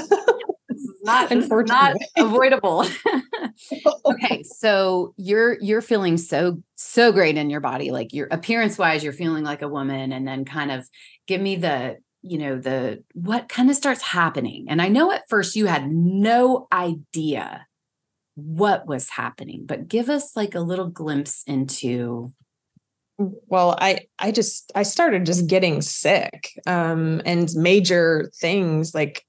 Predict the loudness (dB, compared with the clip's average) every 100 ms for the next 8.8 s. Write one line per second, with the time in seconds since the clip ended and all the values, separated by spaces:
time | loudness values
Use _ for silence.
0 | _ _ _ -2 0 2 2 2 2 2
1 | -2 -6 _ _ _ _ _ _ _ _
2 | _ 2 4 6 4 0 -2 -2 -2 -2
3 | -6 -14 -20 -20 -20 _ 0 2 4 2
4 | 2 0 -2 -6 _ _ -20 _ _ _
5 | _ 2 4 4 4 -2 -8 -18 -2 0
6 | 2 2 0 2 2 2 0 0 0 2
7 | 0 -4 -6 -8 -8 -18 _ _ _ _
8 | _ -16 -6 -2 0 0 -2